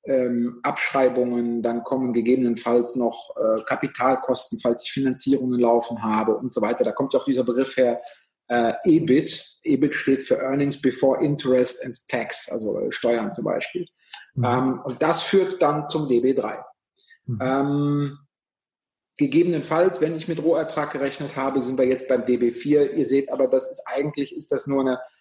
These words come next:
Speaker 1: eine Frage, wo schreibe ich's hin? Ich persönlich, ähm,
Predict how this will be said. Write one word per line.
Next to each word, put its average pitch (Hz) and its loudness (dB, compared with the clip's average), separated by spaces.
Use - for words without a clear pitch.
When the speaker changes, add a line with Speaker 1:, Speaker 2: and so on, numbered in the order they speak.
Speaker 1:
eine 131 0
Frage, 131 0
wo 131 2
schreibe 131 0
ich's - -8
hin? 135 0
Ich 147 0
persönlich, 156 2
ähm, 143 0